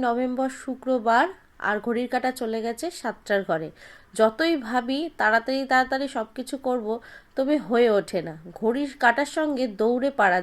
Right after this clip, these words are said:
যায় না। আর সকাল সকাল চলে এসেছি একদম বাসি কাজে হাত দিতে, কারণ আজকে তো মেয়েদের স্কুল নেই, তো আজকে সেই জন্য সকালে টিফিনের কোনো তোড়জোড়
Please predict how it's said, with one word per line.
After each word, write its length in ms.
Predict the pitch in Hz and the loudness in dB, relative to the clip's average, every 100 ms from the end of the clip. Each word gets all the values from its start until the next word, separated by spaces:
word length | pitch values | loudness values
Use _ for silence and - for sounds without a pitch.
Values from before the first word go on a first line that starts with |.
| 170 | 0
যায় 180 | 175 170 | -4 -4
না। 60 | 165 - - - - - - 190 190 | -10 -14 -20 -20 -20 -20 -2 4 6
আর 120 | 190 185 - _ - | 6 0 -14 _ 0
সকাল 260 | 214 208 262 285 | 2 4 4 2
সকাল 220 | 277 302 294 | 2 2 2
চলে 200 | 247 240 262 | 0 2 0
এসেছি 220 | 262 - 269 220 | 0 0 2 0
একদম 260 | 208 269 262 | 0 -2 0
বাসি 240 | 202 196 240 | 0 -2 -6
কাজে 220 | 240 233 262 | -6 -2 0
হাত 120 | 208 185 | -2 -2
দিতে, 220 | 220 220 302 349 - | -8 -4 -4 -4 0
কারণ 220 | 208 220 220 - _ - | 0 0 -4 -12 _ -2
আজকে 240 | 202 208 247 | -2 -2 -2
তো 60 | 262 240 | 0 0
মেয়েদের 380 | 220 220 226 262 - | 0 0 0 -2 -4
স্কুল 280 | - 254 247 240 | -4 0 0 0
নেই, 140 | 208 269 - - - _ | 0 -2 -8 -20 -20 _
তো 60 | 220 214 208 | 2 4 2
আজকে 200 | 208 254 254 | 2 -2 0
সেই 140 | 226 220 | -2 0
জন্য 180 | 247 254 262 | -2 -2 -2
সকালে 300 | 226 202 247 254 | -2 0 0 0
টিফিনের 420 | - 226 262 254 254 | -4 -4 -2 -2 -2
কোনো 160 | 269 269 269 | -2 -4 -2
তোড়জোড় 460 | 233 233 196 247 | -2 -2 0 0